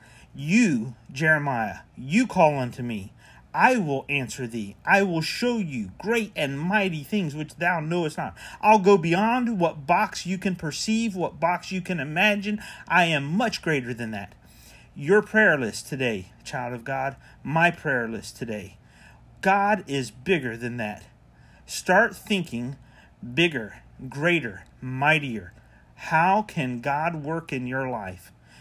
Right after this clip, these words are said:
How can God work in my life? Let's not limit him to the box that we live in right now and what we think about and what we find ourselves thinking about.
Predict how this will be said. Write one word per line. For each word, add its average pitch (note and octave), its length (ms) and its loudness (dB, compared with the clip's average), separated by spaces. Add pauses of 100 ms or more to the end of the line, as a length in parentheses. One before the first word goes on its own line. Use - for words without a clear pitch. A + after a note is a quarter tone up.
(100)
How G3 260 4
can E3+ 260 -2
God D#3+ 240 -2
work D3 260 -8
in C3 120 -4
my A#2+ 180 -6
life? G2 460 -14 (320)
Let's A3 260 2
not F3 240 2
limit B2 300 -6
him B2+ 180 -8
to B2+ 100 -12
the A#2 80 -10
box B2 380 -6
that - 120 -16
we C#3+ 140 -10
live C#3 220 -6
in C#3 140 -6
right C3+ 180 -8
now D3 320 -6 (240)
and - 160 -2
what E3+ 140 0
we F#3 100 -2
think F#3 260 -2
about F3+ 380 0
and C3+ 220 -8
what E3 200 -4
we E3 140 -6
find E3+ 400 -2
ourselves D#3+ 400 -2
thinking F3 340 -6
about. E3 360 -4